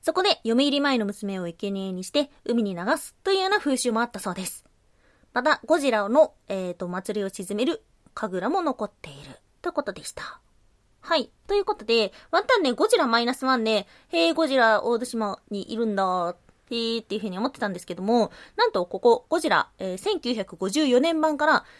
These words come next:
約六十九年ぶりに登場したというような、登場したというか、そこが舞台になったということで、今までの作品は出てなかったみたいですね。で、まあ、ここモデルになってるのは、実は三重県の鳥羽市。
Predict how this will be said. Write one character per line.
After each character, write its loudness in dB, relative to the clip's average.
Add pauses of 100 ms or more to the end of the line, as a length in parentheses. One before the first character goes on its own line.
約 0 (100)
六 4
十 6
九 0
年 4
ぶ 2
り 0
に 2
登 6
場 4
し -2
た 0 (140)
と 2
い 2
う 0
よ 2
う 2
な、 -6 (340)
登 6
場 4
し -6
た 4
と -2
い 0
う -2
か、 -8
そ -10
こ -4
が 2
舞 2
台 2
に -4
な -6
っ -10
た -8 (120)
と -2
い -2
う -4
こ -6
と -4
で、 -8 (320)
今 4
ま -2
で -2
の -4
作 -14
品 -4
は 0
出 0
て -6
な 0
か -2
っ -4
た -6
み -10
た -16
い -20
で -20
す -12
ね。 -4 (640)
で、 -2 (220)
ま 4
あ、 -4
こ -8
こ 6
モ 4
デ 2
ル 4
に 2
な 6
っ -10
て -6
る 0
の -2
は、 6
実 -6
は 4
三 2
重 2
県 -2
の 0
鳥 -2
羽 4
市。 -8